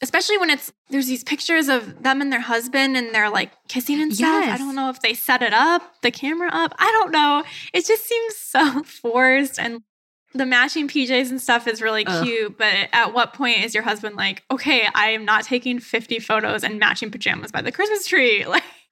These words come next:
Speaker 1: I just don't get it.
Speaker 2: I echo what you say. I cannot imagine growing up and seeing all these Instagram models and comparing yourself to that. 'Cause although I will say, I think girls are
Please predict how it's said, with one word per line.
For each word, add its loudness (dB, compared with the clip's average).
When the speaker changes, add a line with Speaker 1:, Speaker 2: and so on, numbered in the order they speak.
Speaker 1:
I 2
just -2
don't 0
get 4
it. 2
Speaker 2:
I 0
echo -2
what -6
you -8
say. -2
I -4
cannot 4
imagine 2
growing 0
up -2
and 2
seeing 0
all 2
these 0
Instagram 2
models 0
and 0
comparing 2
yourself -2
to -8
that. -2
'Cause -6
although 2
I 2
will -2
say, -2
I -2
think -2
girls 0
are 0